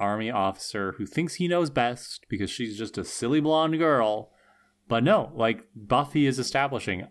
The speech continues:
"I am the expert here. You either take me seriously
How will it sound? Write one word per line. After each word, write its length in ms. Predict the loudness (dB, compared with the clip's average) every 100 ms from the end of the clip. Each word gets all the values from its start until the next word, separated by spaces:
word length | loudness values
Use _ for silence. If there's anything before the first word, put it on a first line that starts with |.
| -2
"I 240 | 0 2
am 280 | 2 0 0
the 120 | 0
expert 400 | -2 -2 -4 -6
here. 400 | -4 -6 -6 -10 -14 _ _ _ -8
You 180 | -2 0
either 220 | 2 0
take 340 | -2 -2 -2
me 140 | -2 -2
seriously 840 | 2 2 4 2 -2 -2 -2 -6